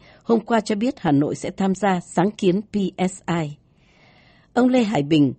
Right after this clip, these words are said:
hôm hai mươi hai tháng năm được trích lời nói rằng quyết định tham gia P S I phản ánh lập trường của Việt Nam, ủng hộ hợp tác quốc tế vì mục tiêu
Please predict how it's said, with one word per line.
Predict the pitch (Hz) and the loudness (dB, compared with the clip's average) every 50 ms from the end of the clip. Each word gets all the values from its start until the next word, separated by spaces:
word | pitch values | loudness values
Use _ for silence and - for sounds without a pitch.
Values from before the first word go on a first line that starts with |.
| _ _ _ _ _ | _ _ _ _ _
hôm | - 226 240 226 220 | 0 2 2 2 2
hai | - 247 226 | 0 0 2
mươi | 233 226 | 2 2
hai | 220 214 202 | 0 -2 -2
tháng | - 226 233 233 | -2 -2 -2 -2
năm | 226 220 220 208 | 0 0 -2 -2
được | 160 131 - | -4 -6 -6
trích | - 262 - - | -8 -4 -2 0
lời | 175 165 151 | 2 2 2
nói | 131 139 170 | 2 0 0
rằng | 196 190 202 165 151 135 - _ _ - - - - _ _ _ | -2 -2 0 0 0 -2 -4 _ _ -20 -20 -20 -20 _ _ _
quyết | - 277 262 | -4 0 2
định | 208 190 170 - - | 4 4 4 4 0
tham | - 226 220 202 | -2 -2 -2 0
gia | - 240 214 | 0 -2 -2
P | 214 - - 208 202 202 233 | -2 -2 -4 -2 -2 -2 -4
S | - - | -4 -4
I | - 202 190 190 185 180 - _ _ _ _ _ _ _ | -2 -2 -2 -2 -2 -6 -10 _ _ _ _ _ _ _
phản | - 151 143 143 | -2 0 0 2
ánh | - 190 185 214 240 254 | 2 2 2 2 2 2
lập | 208 170 - - | 0 0 0 0
trường | - 185 165 147 - | 2 4 4 4 2
của | - 135 | 0 -2
Việt | 123 143 135 - | -4 -4 -2 -2
Nam, | 190 202 214 202 190 190 - _ _ _ _ _ | 0 0 0 0 -2 -4 -6 _ _ _ _ _
ủng | - 175 180 165 | 4 6 6 6
hộ | 165 175 - - 131 | 6 4 2 2 0
hợp | 160 - - | -2 -2 -2
tác | - 226 254 - | -4 -6 -4 -6
quốc | - 247 - _ - | -8 -10 -10 _ -4
tế | 196 190 202 214 - | -2 0 0 2 2
vì | 180 | 4
mục | 151 143 139 - _ | 4 4 2 -2 _
tiêu | - 220 | -2 -2